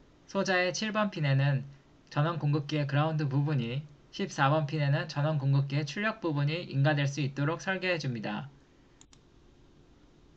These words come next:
파형 발생기의 그라운드 부분은 브레드보드의 그라운드 노드에 연결해 줍니다.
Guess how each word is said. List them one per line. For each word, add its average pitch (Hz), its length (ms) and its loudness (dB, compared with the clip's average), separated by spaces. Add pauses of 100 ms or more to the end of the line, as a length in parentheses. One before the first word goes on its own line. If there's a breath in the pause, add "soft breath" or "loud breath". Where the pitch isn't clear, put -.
(100)
파형 233 260 2
발생기의 190 560 0
그라운드 180 400 0
부분은 143 540 0 (280)
브레드보드의 170 640 0
그라운드 160 420 0
노드에 143 560 0
연결해 147 360 0
줍니다. 113 540 -6